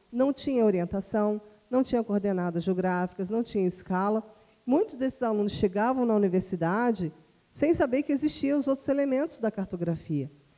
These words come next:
Então, foi essa a intenção de nós colocarmos na cartografia tátil as mesmas informações de que nós enxergamos. Por que que ele tem que ter uma, uma informação pela metade?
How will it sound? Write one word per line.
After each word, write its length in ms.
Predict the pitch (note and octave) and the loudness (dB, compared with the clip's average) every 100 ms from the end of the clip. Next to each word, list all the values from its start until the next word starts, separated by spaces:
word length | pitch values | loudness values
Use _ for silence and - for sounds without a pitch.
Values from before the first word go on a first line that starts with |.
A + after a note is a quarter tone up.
| _ | _
Então, 240 | G#3+ B3 B3 | -2 2 2
foi 220 | B3 A3 | 2 2
essa 360 | G#3 D#4 - | 2 0 -2
a 40 | B3 | -4
intenção 680 | B3 A3+ F#3+ - A3 C4 C4 - _ - | -2 -2 -2 -2 0 0 -2 -10 _ -10
de 180 | F#3 | -2
nós 280 | A3 G3+ G#3 | 2 2 0
colocarmos 800 | - F#3+ F#3 A3+ B3+ C#4+ A#3 - | 0 0 0 -2 -4 -2 -4 -4
na 180 | A3 A#3+ | -4 -4
cartografia 640 | - F3+ B3+ A3 G#3+ A3 G3 | -4 -4 -2 0 -2 -2 -4
tátil 540 | - D3+ F3+ - C#4+ _ _ - | -4 -4 -4 -6 -10 _ _ -8
as 280 | A3 A#3+ A#3+ | -2 -2 -2
mesmas 560 | C4+ F#4 C5+ F#4 F4 | -2 0 -2 -2 -2
informações 880 | D#4+ D#4 D4 C4 B3+ - C4 D4+ D#4 | -2 0 0 0 -2 -2 0 0 -2
de 80 | - | -6
que 280 | - F4 F4 | -8 -4 -2
nós 260 | E4+ D#4 | 0 -2
enxergamos. 720 | F4+ - G4+ G4+ D4+ D#4 A3+ - | -2 -4 -4 0 0 0 -2 -2
Por 160 | G4+ | -4
que 100 | A4 | -4
que 120 | G#4 | -2
ele 100 | F#4+ | -2
tem 200 | E4 D4+ | -2 -4
que 20 | D#4+ | -2
ter 100 | C4+ | 0
uma, 240 | A#3+ A3+ - G3+ G3+ | 0 -2 -10 -14 -12
uma 160 | G#3 G#3+ | -6 -4
informação 580 | G#3+ A3 G3 G3 A#3+ B3 - _ - | -2 -2 -2 -2 -4 -4 -10 _ -2
pela 240 | B3 A#3 | 2 4
metade? 640 | G#3+ G3 - E3 B2+ - | 4 2 2 -4 -4 -8